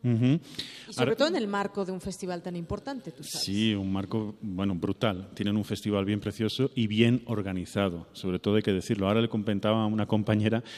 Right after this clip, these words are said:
Speaker 1: que estuvimos hace dos años en Monterrey. N-, no es por meterme con el Festival de Monterrey, <laughs> pero el de Guanajuato yo creo que está m-, mucho más completo y, y, y, y he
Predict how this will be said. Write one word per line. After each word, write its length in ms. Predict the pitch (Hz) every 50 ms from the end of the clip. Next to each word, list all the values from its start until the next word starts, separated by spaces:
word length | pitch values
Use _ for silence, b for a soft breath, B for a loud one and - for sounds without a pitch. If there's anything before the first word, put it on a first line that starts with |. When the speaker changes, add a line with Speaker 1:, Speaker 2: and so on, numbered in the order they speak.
| B B B B -
Speaker 1:
que 80 | -
estuvimos 420 | 107 - - 107 104 107 113 107 -
hace 180 | 104 - - 113
dos 180 | 110 101 -
años 220 | 107 110 110 - 107
en 100 | 101 98
Monterrey. 560 | 95 95 90 - 95 - 98 104 120 135 - - B B B B B B B B B B B B B _ _
N-, 300 | - 101 107 104 98 98 -
no 160 | 98 101 101
es 80 | 101
por 140 | - - 110
meterme 400 | 104 95 92 110 104 98 104 101
con 100 | - 98 90
el 40 |
Festival 340 | - - 90 - 92 92 92
de 80 | 95 101
Monterrey, 500 | 107 113 113 - 113 107 113 120 139 143
<laughs> 40 | -
pero 320 | 127 117 117 113 117 117
el 140 | - 127 113
de 60 | 107
Guanajuato 520 | 113 117 120 127 131 - - 120 120 - 135
yo 120 | 127 120
creo 120 | 120 120 120
que 80 | 117
está 140 | 120 - 151
m-, 400 | 135 120 117 117 117 113 120 - - - - -
mucho 600 | 139 117 135 160 165 131 113 113 120 117 - 117
más 160 | 120 120 -
completo 600 | 135 113 101 - 117 117 117 - 135 120 113 107
y, 400 | 107 104 98 98 98 95 98 95 -
y, 60 | 110 104
y, 760 | 101 98 98 98 95 95 92 92 95 - - 107 113 107 - - - 104 107 98 - 85
y 40 | 110
he 60 | 104